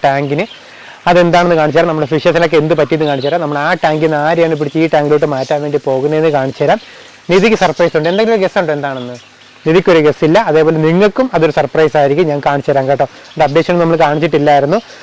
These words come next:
അവിടെ പിന്നെ ഒരുപാട് കാര്യങ്ങൾ നിങ്ങളുടെ അടുത്ത് പറയാനുണ്ട്. അപ്പോൾ സ്കിപ്പ് ചെയ്ത വീഡിയോ ഫുള്ളായിട്ട് കാണാൻ വേണ്ടി ശ്രമിക്കുക. നമ്മുടെ പുതിയൊരു വീഡിയോയിലേക്ക് എല്ലാവർക്കും സ്വാഗതം. സബ്സ്ക്രൈബ് ചെയ്തില്ലെങ്കിൽ സബ്സ്ക്രൈബും കൂടി ചെയ്ത് സപ്പോർട്ട് ചെയ്യാം കേട്ടോ. അപ്പോൾ ഞാൻ ഈ വലയൊന്ന് മാറ്റട്ടെ, എന്നിട്ട് കാണാം. ഓക്കെ,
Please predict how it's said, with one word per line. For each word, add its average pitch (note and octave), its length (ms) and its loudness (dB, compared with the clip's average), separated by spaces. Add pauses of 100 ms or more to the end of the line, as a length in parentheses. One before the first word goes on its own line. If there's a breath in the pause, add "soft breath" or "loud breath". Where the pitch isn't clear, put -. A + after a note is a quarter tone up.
(140 loud breath)
അവിടെ F3+ 100 4
പിന്നെ G3+ 180 2
ഒരുപാട് G#3 600 4
കാര്യങ്ങൾ F3+ 240 2
നിങ്ങളുടെ E3+ 160 0
അടുത്ത് E3+ 260 0
പറയാനുണ്ട്. D#3+ 480 2 (380 loud breath)
അപ്പോൾ E3 120 0
സ്കിപ്പ് G3+ 320 -2
ചെയ്ത G3+ 140 4
വീഡിയോ F3 140 2
ഫുള്ളായിട്ട് E3+ 340 2
കാണാൻ D#3 220 0
വേണ്ടി D#3+ 180 -4
ശ്രമിക്കുക. D3+ 320 0
നമ്മുടെ D3+ 320 -4
പുതിയൊരു E3+ 300 2
വീഡിയോയിലേക്ക് D3+ 300 2
എല്ലാവർക്കും D3 320 -2
സ്വാഗതം. E3 260 -2 (100)
സബ്സ്ക്രൈബ് F3 320 0
ചെയ്തില്ലെങ്കിൽ E3+ 360 2
സബ്സ്ക്രൈബും E3+ 440 -2
കൂടി F3 120 2
ചെയ്ത് D#3+ 160 2
സപ്പോർട്ട് C#3+ 320 -4
ചെയ്യാം C3 140 -2
കേട്ടോ. C3 140 -6 (340 loud breath)
അപ്പോൾ F3+ 140 0
ഞാൻ F#3 160 2
ഈ F#3+ 80 4
വലയൊന്ന് F3 360 4
മാറ്റട്ടെ, D3+ 280 -2
എന്നിട്ട് D#3 220 0
കാണാം. C3 200 -8 (120)
ഓക്കെ, G3+ 180 -4